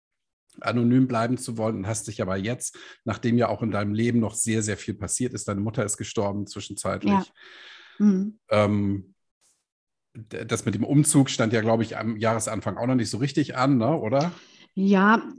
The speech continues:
Speaker 2: wir hatten's im Kopf, aber so wirklich, ähm, also es hat sich jetzt vieles verändert, das stimmt.
Speaker 1: Mhm.
Speaker 2: Mhm.
Speaker 1: Ja. Und ich, also eines meiner, meiner Motti ist ja immer, das Leben ist bunt, ja. Und deshalb,
Speaker 2: Ja.
Speaker 1: wir haben ja überlegt, ist es jetzt das Richtige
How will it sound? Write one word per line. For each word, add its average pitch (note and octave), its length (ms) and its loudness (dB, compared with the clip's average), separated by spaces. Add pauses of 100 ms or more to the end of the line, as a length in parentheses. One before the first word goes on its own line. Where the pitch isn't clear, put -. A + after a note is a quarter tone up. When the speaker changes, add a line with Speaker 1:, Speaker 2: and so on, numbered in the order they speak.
(140)
Speaker 2:
wir G#3 200 -2
hatten's D#4 320 -2
im B3 200 4
Kopf, D4 320 -2
aber A3+ 320 0
so G#3 200 -6
wirklich, A#3 540 0
ähm, G3 560 4 (160)
also G3+ 160 2
es - 80 -2
hat D4 120 2
sich B3 120 -4
jetzt A3 180 -2
vieles A#3+ 300 4
verändert, F3 460 -2
das F#3+ 120 -2
stimmt. F#3+ 480 -2
Speaker 1:
Mhm. - 0 -
Speaker 2:
Mhm. G#3 400 6
Speaker 1:
Ja. F#2 280 -2 (480)
Und A2+ 160 -2
ich, - 240 -4
also A#2+ 220 4
eines B2 520 4
meiner, A2+ 480 2
meiner G#2+ 240 0
Motti C#3 520 0
ist - 200 -2
ja A#2+ 160 6
immer, A#2+ 340 4
das A2 240 -2
Leben A2+ 220 -2
ist G#2+ 200 -8
bunt, G2 380 2
ja. G2 240 -2
Und G#2+ 220 -8
deshalb, A2+ 460 0
Speaker 2:
Ja. F3+ 540 0
Speaker 1:
wir B2 120 4
haben E3 120 6
ja C#3 100 6
überlegt, C3 500 2
ist B2 140 -4
es C3 160 -2
jetzt A#2+ 240 -2
das A2 180 -4
Richtige A#2+ 600 0